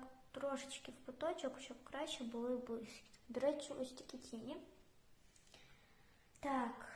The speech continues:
і давайте намалюємо стрілочки. Це підводка теж того набору.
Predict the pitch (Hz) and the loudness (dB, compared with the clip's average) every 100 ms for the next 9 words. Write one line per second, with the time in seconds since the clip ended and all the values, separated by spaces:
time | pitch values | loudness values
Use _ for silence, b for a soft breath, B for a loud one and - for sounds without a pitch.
0 | - - 320 349 370 381 370 240 262 233 | -10 -10 0 6 8 10 10 8 4 0
1 | - 294 370 466 - 440 427 339 359 349 | 0 4 4 4 2 0 0 -2 -4 -4
2 | 320 240 294 294 302 311 339 - - 214 | -6 0 2 4 2 -2 -6 -10 -12 -4
3 | 240 254 254 - - - 262 262 - - | -2 0 -2 -6 -12 -8 -8 -8 -10 4
4 | 349 359 330 320 320 - 247 240 - 233 | 6 8 8 6 6 2 0 4 4 4
5 | 254 233 214 214 214 | 4 2 2 0 -2